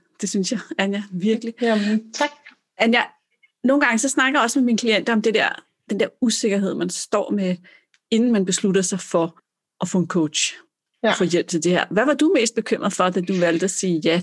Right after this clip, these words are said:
Speaker 1: til
Speaker 2: Mm.
Speaker 1: at være i coaching i sådan et forløb, som jo var flere måneder?
Speaker 2: Altså, jeg synes jo, det,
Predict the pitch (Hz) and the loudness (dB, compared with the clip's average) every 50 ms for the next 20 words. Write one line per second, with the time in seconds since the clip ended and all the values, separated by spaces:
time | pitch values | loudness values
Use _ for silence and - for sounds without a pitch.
0 | - - - - - - 262 254 233 214 202 185 - - - - - - - - | -2 -6 -6 -4 -4 0 2 2 2 2 0 -2 -6 -12 -16 -16 -18 -20 -8 -4
1 | - 165 165 156 160 160 - 196 175 170 - 190 180 170 - 185 175 - - - | 0 2 2 2 0 0 0 -2 0 0 0 0 0 0 0 -2 -6 -6 -6 -8
2 | 165 170 165 185 196 - 196 - - - 180 170 156 151 - - - 180 - - | -4 0 0 0 0 0 -4 -6 -4 -2 0 0 0 0 0 0 -2 -2 -4 -4
3 | 185 180 175 170 175 180 180 180 190 220 - - 226 220 - 226 226 226 220 226 | -2 0 0 0 0 0 -2 -2 -4 -4 -4 -4 -2 0 0 2 2 0 0 -4
4 | - - - 247 240 240 - - 285 277 - 311 294 277 - - 254 247 233 208 | -8 -6 -2 0 0 2 2 0 0 0 0 0 -2 -2 0 0 2 4 4 4
5 | 202 202 196 196 196 202 214 220 214 | 4 4 2 2 2 2 0 0 -2